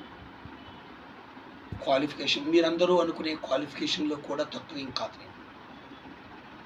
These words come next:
పోస్ట్ గ్రాడ్యుయేట్నే కాదు, స్కాలర్ని కూడా.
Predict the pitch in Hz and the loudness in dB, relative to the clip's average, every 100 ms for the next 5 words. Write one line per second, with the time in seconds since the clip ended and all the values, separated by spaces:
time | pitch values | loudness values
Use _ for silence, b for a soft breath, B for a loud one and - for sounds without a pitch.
0 | - - - - - - - - - - | -16 -16 -16 -16 -14 -14 -14 -16 -16 -14
1 | - - - - - - - - - - | -14 -14 -16 -16 -16 -16 -16 -16 -8 6
2 | 180 - 185 175 170 170 165 156 - - | 6 8 8 8 6 4 0 2 -2 -4
3 | - - - 147 156 143 139 - | -8 -6 4 4 6 2 -4 -10